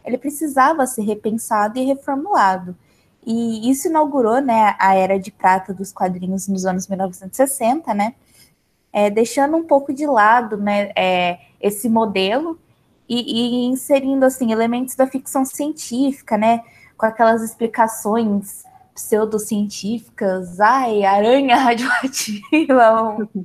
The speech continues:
cocô, entendeu? E, e, assim, colocando, né, a alta tecnologia, os alienígenas, toda essa coisa, né, bem doida da ficção científica pra dentro das histórias, sabe?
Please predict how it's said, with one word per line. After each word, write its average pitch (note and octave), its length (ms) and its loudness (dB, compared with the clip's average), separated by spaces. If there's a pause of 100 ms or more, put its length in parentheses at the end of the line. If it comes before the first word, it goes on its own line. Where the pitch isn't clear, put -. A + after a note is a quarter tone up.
(200)
cocô, A3+ 680 4 (340)
entendeu? G#3 560 -4 (420)
E, B3 1000 -4
e, B3 180 -2
assim, C#4 480 -2 (420)
colocando, D#4 640 4
né, A#3+ 340 4
a G#3 100 6
alta B3 260 2
tecnologia, A3 1120 -4 (140)
os A3 140 -4
alienígenas, G3 1300 -4 (160)
toda C#4 260 2
essa D#4 200 0
coisa, A3+ 400 0
né, G#3+ 420 0 (300)
bem A#3 240 2
doida G#3 320 0
da G#3 120 -2
ficção G3+ 400 -8
científica G3+ 640 -8
pra C4+ 180 -2
dentro A#3+ 340 -6
das A#3 200 -4
histórias, G3 640 -2
sabe? F3+ 380 0